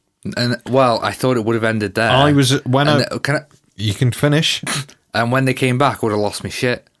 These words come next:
Speaker 1: I was like, "That's really cool."
Speaker 2: Mm.
Speaker 1: I mean, I, I, I thought it was really cool anyway.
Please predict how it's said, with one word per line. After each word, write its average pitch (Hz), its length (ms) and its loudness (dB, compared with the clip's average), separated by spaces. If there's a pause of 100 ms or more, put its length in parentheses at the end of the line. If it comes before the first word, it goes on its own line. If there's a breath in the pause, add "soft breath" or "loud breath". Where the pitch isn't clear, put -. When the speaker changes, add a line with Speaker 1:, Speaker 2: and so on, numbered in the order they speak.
(400)
Speaker 1:
I 104 40 -2
was 107 80 -2
like, 107 140 -2
"That's 110 280 -4
really 95 440 -2
cool." 104 380 -4 (240)
Speaker 2:
Mm. 117 340 -2 (480)
Speaker 1:
I - 60 0
mean, 170 60 0
I, 180 180 0
I, 190 140 -2
I 180 40 -2
thought 156 300 -2
it - 20 0
was 95 120 -6
really 90 120 -6
cool 95 200 -4
anyway. 143 400 -2